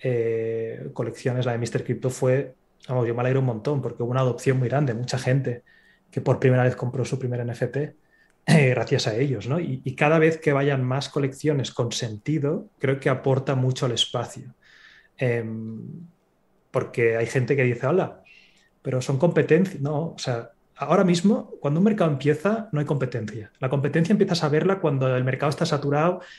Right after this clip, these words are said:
y una décima de cuota de mercado de Pepsi te coge un poco de Coca-Cola y dices,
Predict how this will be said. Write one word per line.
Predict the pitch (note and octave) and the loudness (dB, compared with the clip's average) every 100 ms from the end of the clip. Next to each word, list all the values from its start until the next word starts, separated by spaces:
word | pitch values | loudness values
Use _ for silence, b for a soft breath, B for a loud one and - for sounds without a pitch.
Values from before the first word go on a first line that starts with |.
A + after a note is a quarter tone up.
| B - | B -4
y | C3+ | 0
una | D3+ | 2
décima | D3 D#3 E3 D#3 D#3+ | 4 2 4 2 2
de | D3 C#3+ C#3+ C#3 C#3+ - - B3+ | 2 2 0 -2 -10 -14 -20 -8
cuota | - D3 E3 | 0 4 4
de | |
mercado | D#3 C#3+ E3+ | 4 2 2
de | D#3+ | 2
Pepsi | D3+ E3 - - F#3+ | 0 -6 -4 -2 -2
te | E3 D#3+ | -4 -6
coge | D#3+ D#3+ - F#3 | -2 -2 -2 -4
un | F3 - | -4 -8
poco | F#3 F3 | -8 -4
de | F3 | -4
Coca-Cola | F3 E3 D#3 E3+ G3+ G3 | -2 -4 0 2 4 4
y | E3+ | 2
dices, | - D3 C3+ - | 2 0 -2 -6